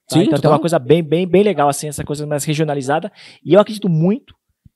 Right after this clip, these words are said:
Speaker 1: que o próximo, a próxima, né, fronteira, ela passa por coisas ma-, mais,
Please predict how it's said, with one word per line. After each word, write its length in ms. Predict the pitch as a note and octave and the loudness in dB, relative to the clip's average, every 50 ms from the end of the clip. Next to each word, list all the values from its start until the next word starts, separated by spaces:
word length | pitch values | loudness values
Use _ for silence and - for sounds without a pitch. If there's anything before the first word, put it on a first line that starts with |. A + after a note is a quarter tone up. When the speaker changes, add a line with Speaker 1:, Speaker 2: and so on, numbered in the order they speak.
| _ _ - | _ _ -12
Speaker 1:
que 100 | - C3 | -10 -8
o 20 | |
próximo, 380 | - D3+ D#3 - E3+ D#3 C#3 - - | -6 -6 -6 -6 -8 -12 -14 -14 -14
a 80 | B2 | -14
próxima, 640 | A#2 - C3+ C3+ - D#3+ C#3 B2+ A#2 A2+ G2+ F#2 F#2+ | -10 -10 -10 -10 -10 -12 -12 -12 -12 -12 -12 -12 -10
né, 200 | A#2+ B2 A#2+ A#2+ | -8 -6 -6 -6
fronteira, 640 | A#2+ - - B2+ A#2 - - C#3+ D#3+ F3 E3 C#3 - - - | -4 -2 -2 -4 -2 -2 -2 -2 0 0 0 -2 -4 -6 -6
ela 200 | B2+ B2+ B2 - | -6 -6 -6 -6
passa 200 | C3+ C3 - C#3 | -8 -12 -12 -14
por 300 | - - C3+ A#2+ - _ _ _ _ _ _ _ _ _ _ - | -14 -12 -12 -12 -12 _ _ _ _ _ _ _ _ _ _ -12
coisas 240 | - C#3+ C#3 C3+ B2 | -10 -10 -10 -12 -14
ma-, 260 | B2+ C3 C#3 C#3+ - - | -14 -12 -10 -10 -10 -12
mais, 480 | D3+ C#3 C#3+ D#3 F3 F#3+ F#3+ F#3 - | -10 -6 -4 -2 -2 -2 -4 -6 -10